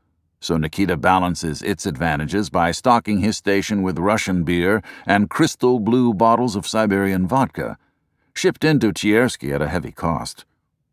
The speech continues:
The drinks are often consumed late at night in a roomy riverside sauna under a sky streaked pink by the midnight sun.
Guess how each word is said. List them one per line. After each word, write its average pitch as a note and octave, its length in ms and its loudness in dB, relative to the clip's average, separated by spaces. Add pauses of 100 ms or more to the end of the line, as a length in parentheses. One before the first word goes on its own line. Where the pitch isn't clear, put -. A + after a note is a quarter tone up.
(360)
The G#2 100 2
drinks A2+ 360 2
are G#2 140 4
often G2+ 280 2
consumed F#2+ 540 0
late G2 260 0
at F#2 140 -4
night F2+ 320 0
in F2 140 -2
a F2+ 40 0
roomy G2+ 380 2
riverside F#2 640 0
sauna D2+ 560 -2 (340)
under D#2 240 -2
a E2 80 0
sky G2 440 0
streaked - 540 -4
pink D#2 360 -4
by C2+ 160 -4
the C2+ 100 -6
midnight D2 520 -4
sun. - 460 -8